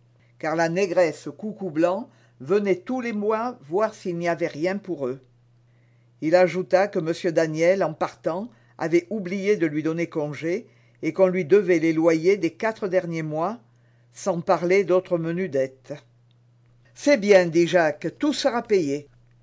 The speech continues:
Et sans perdre une minute, sans prendre seulement le temps de secouer la poussière du voyage, il se mit à la recherche de son enfant. Il alla d'abord chez l'imprimeur,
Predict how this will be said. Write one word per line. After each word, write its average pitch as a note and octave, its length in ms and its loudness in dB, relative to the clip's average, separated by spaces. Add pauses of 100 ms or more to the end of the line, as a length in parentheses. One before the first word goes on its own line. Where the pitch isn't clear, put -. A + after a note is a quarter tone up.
(280)
Et D3+ 120 -4
sans G3 340 -4
perdre D#3+ 320 -2
une D#3 160 -6
minute, D3+ 580 -8 (420)
sans A#3 360 -4
prendre G#3+ 420 -4
seulement G3+ 580 -4
le F3+ 140 0
temps E3+ 280 -6
de C#3+ 120 -4
secouer G3 480 -4
la D3+ 100 -2
poussière F3 520 -8
du D3+ 100 -6
voyage, D3+ 640 -6 (600)
il F3 120 -2
se F3+ 160 -4
mit E3 300 -4
à E3 80 0
la C#3+ 120 -4
recherche C#3+ 540 -6
de B2+ 160 -6
son C3 240 -10
enfant. A#2+ 480 -12 (1800)
Il A3 140 0
alla B3+ 240 2
d'abord G3+ 460 0
chez D#3+ 140 -4
l'imprimeur, D3+ 840 -4